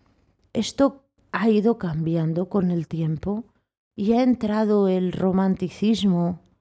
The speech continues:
y la visión de la pareja romántica y del amor idealizado. Y, y entonces, al poner luz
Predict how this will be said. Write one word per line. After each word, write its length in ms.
y 120
la 160
visión 580
de 200
la 160
pareja 420
romántica 960
y 180
del 180
amor 320
idealizado. 840
Y, 760
y 140
entonces, 840
al 160
poner 420
luz 580